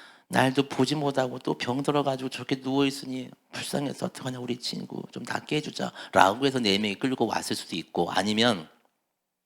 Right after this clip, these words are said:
이 중풍병 걸린 친구가 너무 아파서 듣자하니 예수님은 못 고치는 병이 없다던데 날 좀 제발 좀 예수님께로 좀 데리고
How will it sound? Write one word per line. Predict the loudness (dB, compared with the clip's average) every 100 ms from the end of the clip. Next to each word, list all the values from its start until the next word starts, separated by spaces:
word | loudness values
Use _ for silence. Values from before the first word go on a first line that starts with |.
| _ -18 -18 -6
이 | 0 0
중풍병 | 0 -2 -4 -2 -2
걸린 | -2 -4
친구가 | -4 -4 0 4 4 2
너무 | -6 0 2 4 2 2
아파서 | 2 2 2 0 -6 -8 _ _ -20 -20 _ _ _ _
듣자하니 | 0 2 4 4 4
예수님은 | 2 2 -2 0 -2
못 | -2 -4 0 2 4
고치는 | 4 4 2
병이 | 4 2 4
없다던데 | 2 2 0 0 -4 -4 -2 -2 -6 -10 _ _ _ _ _ _ _ -6
날 | -4 -4
좀 | -6 -8
제발 | -6 -6 -6 -6
좀 | -4 -4
예수님께로 | -4 -6 -6 -6 -4 -6
좀 | -4 -6
데리고 | -6 -6 -2 -2 -4